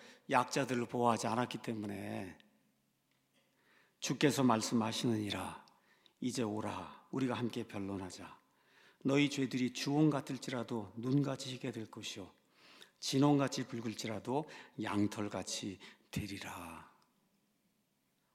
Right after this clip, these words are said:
하나님이, 예, 심판하려고 이러한 경고의 말씀을 주는 게 아닙니다. 우리가 기억해야 돼요. 우리 대한민국뿐만 아니라 교회에도,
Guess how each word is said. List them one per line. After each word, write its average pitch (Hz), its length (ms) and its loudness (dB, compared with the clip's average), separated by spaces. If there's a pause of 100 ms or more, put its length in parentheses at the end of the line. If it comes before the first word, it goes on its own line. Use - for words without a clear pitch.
하나님이, 127 720 0 (680)
예, 104 220 -14 (200)
심판하려고 143 1080 2 (480)
이러한 120 440 2
경고의 120 420 2
말씀을 110 340 0
주는 113 260 -2
게 107 120 -4
아닙니다. 107 800 -6 (800)
우리가 123 240 -2
기억해야 139 560 -2
돼요. 110 280 -8
우리 120 480 -4 (380)
대한민국뿐만 127 880 0
아니라 117 500 -8
교회에도, 135 600 0